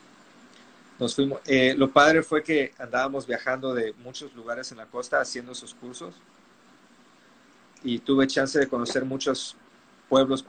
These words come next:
surfistas. Eh, nos fuimos a, al Gringo.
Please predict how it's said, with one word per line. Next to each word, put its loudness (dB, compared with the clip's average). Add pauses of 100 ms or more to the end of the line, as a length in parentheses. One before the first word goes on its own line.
(280)
surfistas. -4 (1600)
Eh, 0 (340)
nos -4
fuimos 2
a, 6 (2250)
al 0
Gringo. 2